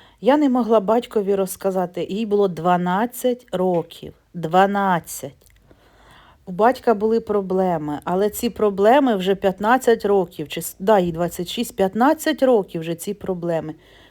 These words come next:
Тобто ці проблеми зі здоров'ям не смертельні. В мене є якась гіпотеза, що це діабет. Ну а що ще може тривати п'ятнадцять років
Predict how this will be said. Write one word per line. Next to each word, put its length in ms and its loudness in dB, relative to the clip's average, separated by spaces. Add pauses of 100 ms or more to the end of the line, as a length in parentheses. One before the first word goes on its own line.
(120)
Тобто 300 4
ці 200 -2
проблеми 640 2
зі 140 0
здоров'ям 540 4
не 200 0
смертельні. 1000 2 (640)
В 40 -6
мене 200 2
є 140 8
якась 300 2
гіпотеза, 540 2
що 140 -4
це 200 2
діабет. 760 2 (380)
Ну 100 2
а 120 8
що 220 2
ще 180 4
може 260 2
тривати 520 0
п'ятнадцять 600 -2
років 400 0